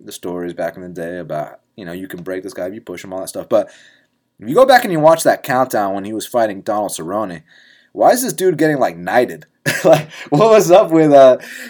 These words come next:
ever since that, that countdown to that Cowboy Cerrone fight, I've always thought Miles Jury was really weird. And, you know, since that point, he only fights once every couple of years. Uh,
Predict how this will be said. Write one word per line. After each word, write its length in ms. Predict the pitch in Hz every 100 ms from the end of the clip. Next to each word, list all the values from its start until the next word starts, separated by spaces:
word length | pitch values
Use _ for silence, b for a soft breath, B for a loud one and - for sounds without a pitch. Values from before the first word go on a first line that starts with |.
| B B _
ever 260 | 311 294 320
since 260 | - 285 285
that, 340 | 240 214 - _ _
that 300 | 180 170 -
countdown 480 | 185 214 220 214 196
to 60 |
that 180 | 180 160
Cowboy 300 | 196 180 190
Cerrone 520 | 175 165 160 180 185
fight, 220 | 175 185 185
I've 140 | 165
always 380 | 170 175 170 156
thought 240 | 156 135
Miles 320 | 135 139 131
Jury 280 | 127 135 123
was 180 | 117 101
really 260 | 117 123 110
weird. 440 | 110 120 123 120
And, 260 | 95 95 90
you 80 | 143
know, 80 | 143
since 220 | - 185
that 180 | 190 160
point, 220 | 208 170
he 80 | 123
only 160 | 151 143
fights 320 | 147 143 117
once 300 | 110 123 131
every 180 | 123 117
couple 320 | 135 123 117
of 60 |
years. 420 | 98 110 113 110
Uh, 100 | 123